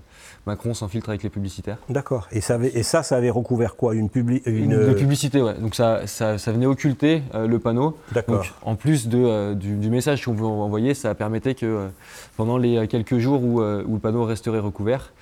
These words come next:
Speaker 1: puisqu'en fait on sait à quel moment, euh, les, les salariés et les employés de J C Déco passent, euh, dans la semaine.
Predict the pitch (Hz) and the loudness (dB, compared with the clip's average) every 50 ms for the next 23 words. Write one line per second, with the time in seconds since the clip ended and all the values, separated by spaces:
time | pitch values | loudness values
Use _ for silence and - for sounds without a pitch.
0 | - - - - - - - - - 101 95 120 117 - 104 - - 139 123 - | -20 -20 -20 -20 -20 -18 -12 -8 -6 -4 -2 -2 -4 -4 -4 0 2 2 2 2
1 | 123 113 113 113 117 117 117 110 104 92 - - - 104 104 104 104 104 98 98 | 0 0 0 0 0 0 0 -2 -2 -4 -8 -8 -6 -4 -2 -2 0 -2 -2 -2
2 | 101 98 85 - - 98 98 98 95 - 117 107 107 107 110 113 120 120 107 104 | -4 -4 -6 -8 -8 -8 -8 -8 -6 -4 -4 -2 -2 0 0 0 0 0 0 -2
3 | 104 95 117 110 110 107 104 104 101 - 117 107 110 107 117 113 - 123 131 139 | -2 -2 -2 -2 0 0 -2 -2 -2 -2 -2 -2 -2 -2 -2 -2 0 0 0 0
4 | - - - - _ - - - - - - - - - - 101 101 104 104 104 | -2 -8 -12 -14 _ -20 -20 -20 -20 -20 -20 -20 -16 -10 -6 -4 -2 -2 -4 -4
5 | - 131 139 143 131 | -2 -2 -2 -2 -2